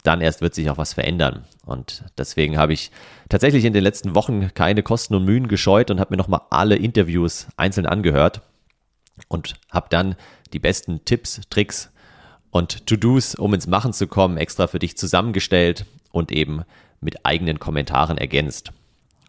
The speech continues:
Und wenn du jetzt gleich die heutige Folge hörst, dann würde ich dir empfehlen, das wie so ein Supermarkt zu betrachten.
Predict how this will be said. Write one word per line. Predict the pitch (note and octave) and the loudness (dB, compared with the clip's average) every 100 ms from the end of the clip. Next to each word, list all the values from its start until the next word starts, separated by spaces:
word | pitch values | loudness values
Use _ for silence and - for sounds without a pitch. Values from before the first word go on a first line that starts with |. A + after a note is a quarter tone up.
| _ | _
Und | - - - - | -12 -12 -16 -2
wenn | E2+ | 2
du | F#2+ | 4
jetzt | F#2 F#2+ | 4 4
gleich | F2+ F#2+ - - - | 4 2 -4 -20 -4
die | G2+ | 2
heutige | G2+ A#2 G#2+ | 4 4 2
Folge | A#2 B2+ A#2+ | 2 4 4
hörst, | A#2 D3 - - | 4 2 0 -2
dann | G2+ G2 F#2 | -2 -2 0
würde | B2 | 0
ich | - | 2
dir | G2 | 0
empfehlen, | F2 G#2+ A#2+ A2+ | 0 -2 0 -2
das | - | -2
wie | A2 | -2
so | G2 | 0
ein | F2+ | -2
Supermarkt | C#2+ G#2+ G2 E2 - - - - - | -4 -4 -2 -2 -4 -8 -12 -20 -20
zu | - - | -14 -6
betrachten. | C#2+ - - - - | -6 -4 -8 -8 -14